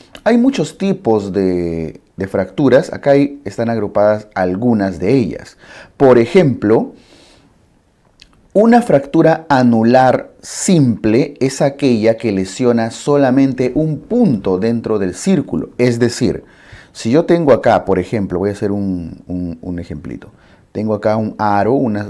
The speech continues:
una estructura circular, ¿no es cierto? Una circular rígida, puede ser de madera,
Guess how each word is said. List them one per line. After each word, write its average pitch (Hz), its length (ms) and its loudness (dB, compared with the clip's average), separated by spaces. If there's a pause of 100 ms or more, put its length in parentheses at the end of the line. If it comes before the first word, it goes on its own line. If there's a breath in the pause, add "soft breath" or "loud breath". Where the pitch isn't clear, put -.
una 104 340 -6
estructura 98 540 -4
circular, 95 800 -2 (480)
¿no - 60 -20
es - 60 -20
cierto? 80 360 -8
Una 92 400 -10
circular 87 440 -8
rígida, 113 440 -2
puede 95 180 0
ser 92 260 -6
de 85 140 -4
madera, 98 600 0